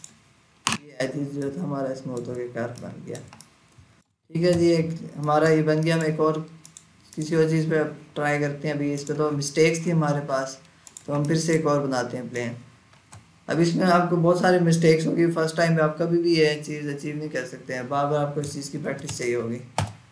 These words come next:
Material पे आता हूँ, Next दूसरे material slot पे आ जाते हैं। Standard पे click किया, वीरे मटेरियल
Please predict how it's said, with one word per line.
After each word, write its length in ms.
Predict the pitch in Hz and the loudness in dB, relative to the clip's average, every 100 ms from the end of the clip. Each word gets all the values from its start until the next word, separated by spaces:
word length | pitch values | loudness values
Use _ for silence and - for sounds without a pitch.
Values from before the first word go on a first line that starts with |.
| _ _ - | _ _ -8
Material 440 | 135 151 170 170 | -2 2 4 4
पे 80 | 170 | 4
आता 220 | 170 170 | 4 4
हूँ, 120 | 170 | 2
Next 420 | 156 156 - - - - _ - | 2 2 -2 -10 -14 -20 _ -6
दूसरे 280 | 233 170 165 | -2 2 4
material 380 | 160 156 156 156 | 4 2 2 0
slot 280 | 156 143 143 | 0 -2 -2
पे 60 | 143 | -4
आ 40 | |
जाते 260 | 139 139 143 | -4 -4 -8
हैं। 60 | |
Standard 360 | 143 135 143 147 | -6 -4 -4 -2
पे 80 | 151 | -2
click 260 | 151 151 | -2 -4
किया, 280 | - 156 160 - - - _ _ _ _ _ _ _ - | -2 -2 -2 -6 -16 -20 _ _ _ _ _ _ _ -8
वीरे 300 | 143 151 160 | 0 4 6
मटेरियल 640 | 156 156 147 151 165 - | 4 2 0 0 0 -2